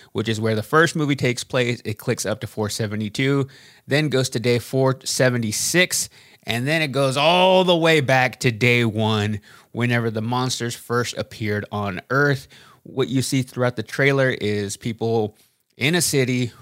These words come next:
running <laughs> around from these monsters. They are jumping on buildings. People are flooding the streets. And you see our main character, played by Lupita Nyong'o, kinda get knocked down by one of these monsters and then wakes up,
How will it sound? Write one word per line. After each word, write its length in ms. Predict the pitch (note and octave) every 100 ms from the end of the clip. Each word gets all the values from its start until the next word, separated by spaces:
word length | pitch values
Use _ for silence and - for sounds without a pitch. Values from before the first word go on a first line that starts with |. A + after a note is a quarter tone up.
| -
running 420 | G2 A#2+ D#3 G#2
<laughs> 40 | D#3+
around 300 | B2+ C3 A#2+
from 140 | C3
these 180 | B2 A2+
monsters. 600 | A2+ A#2 A#2 - A2+ A2
They 140 | G2+
are 80 | G2+
jumping 420 | G2+ C3 G#2+ A2
on 180 | G#2 G2
buildings. 600 | G2+ E3+ E3+ D#3+ C#3+ B2+ - - -
People 360 | - D#3 D3+ -
are 140 | C3
flooding 760 | - - E3+ G#3+ A3+ A3 G#3 F3
the 80 | D3
streets. 580 | - - A#2+ A#2+ - - - - -
And 120 | C3
you 80 | B2+
see 200 | - B2+
our 100 | A#2+
main 280 | B2 C3 C3
character, 460 | C3 A#2 A#2 A#2
played 340 | - A2 G#2 G#2
by 120 | G2+
Lupita 680 | G2+ - C3+ B2+ B2+ B2 -
Nyong'o, 680 | B2 B2+ A#2+ B2 A#2+ A#2+ A#2
kinda 280 | - A#2+ A#2+
get 220 | A#2 A#2
knocked 340 | A#2 A#2 A2+ -
down 320 | C#3 C#3 C3+
by 120 | C3
one 200 | B2 B2+
of 60 | B2
these 180 | A#2+
monsters 580 | A#2 A#2 A2+ - A2+ G#2+
and 140 | G#2 G#2
then 140 | G#2
wakes 280 | A#2 A2+ -
up, 260 | A2 -